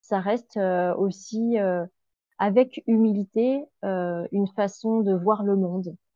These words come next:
Mais, hem, finalement, c'était tellement présent dans mon quotidien et ça m'a tellement accompagnée avec douceur et puis à retrouver la paix.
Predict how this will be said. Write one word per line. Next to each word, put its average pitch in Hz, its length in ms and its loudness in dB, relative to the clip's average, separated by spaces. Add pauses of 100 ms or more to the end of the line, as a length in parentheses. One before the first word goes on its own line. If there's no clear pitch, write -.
(680)
Mais, 214 440 6
hem, 202 600 2
finalement, 214 380 0
c'était 233 300 -2 (120)
tellement 240 360 2
présent 233 540 -2
dans 220 120 -2
mon 202 120 -2
quotidien 208 540 -2
et 277 60 -2
ça 226 180 -6
m'a 196 120 -2
tellement 240 320 -2
accompagnée 220 720 -2
avec 190 280 -2
douceur 294 440 -2
et 247 60 -2
puis - 160 -6
à 190 80 0
retrouver 196 500 -2
la 190 140 -2
paix. 269 200 -8